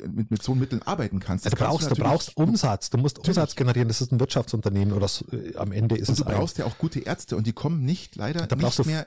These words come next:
Speaker 1: in
Speaker 2: brauchst du
Speaker 1: ein
Speaker 2: Fallzahlen, da
Speaker 1: kleines
Speaker 2: musst du richtig
Speaker 1: Krankenhaus.
Speaker 2: viel operieren, vollkommen richtig.
Speaker 1: Und du, du musst technisch auf dem allerneuesten Stand sein. Auch nur dann kannst du mit Universitäten oder mit größeren Krankenhäusern zusammenarbeiten. Und das macht es ja dann wieder aus. Also ich, alles, was ich,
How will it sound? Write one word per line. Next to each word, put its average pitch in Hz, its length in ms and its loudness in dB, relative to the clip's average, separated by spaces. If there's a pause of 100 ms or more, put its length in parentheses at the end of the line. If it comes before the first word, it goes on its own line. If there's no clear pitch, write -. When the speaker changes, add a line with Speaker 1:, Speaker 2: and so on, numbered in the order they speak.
Speaker 1:
in 143 60 0
Speaker 2:
brauchst - 140 -4
du - 20 4
Speaker 1:
ein 139 120 2
Speaker 2:
Fallzahlen, 156 260 -2
da - 80 -2
Speaker 1:
kleines 123 240 2
Speaker 2:
musst 139 140 0
du 127 40 2
richtig 165 240 2
Speaker 1:
Krankenhaus. 139 400 -2
Speaker 2:
viel 170 260 2
operieren, 123 460 0
vollkommen 123 400 2
richtig. - 260 -8
Speaker 1:
Und - 240 -4
du, 131 100 -6 (300)
du 127 80 -2
musst 131 480 0 (240)
technisch 165 480 -2 (400)
auf 127 140 -2
dem 127 160 -2 (100)
allerneuesten 135 460 0
Stand 123 220 -4
sein. 135 280 -4 (400)
Auch 117 120 -2
nur 143 120 2
dann 151 340 -6
kannst 135 260 -6
du 131 40 -4
mit - 80 -8
Universitäten 117 580 -4
oder 117 200 0
mit 104 140 -2
größeren 143 320 0
Krankenhäusern 113 580 0
zusammenarbeiten. 156 680 -4 (500)
Und 117 180 2
das - 180 -2
macht 127 220 -4
es - 120 -6
ja 107 80 -4
dann 110 120 0
wieder 95 160 -4
aus. 131 180 -4
Also 113 220 -4 (260)
ich, - 220 -12 (300)
alles, 170 260 -2
was 135 140 -6
ich, 110 160 -6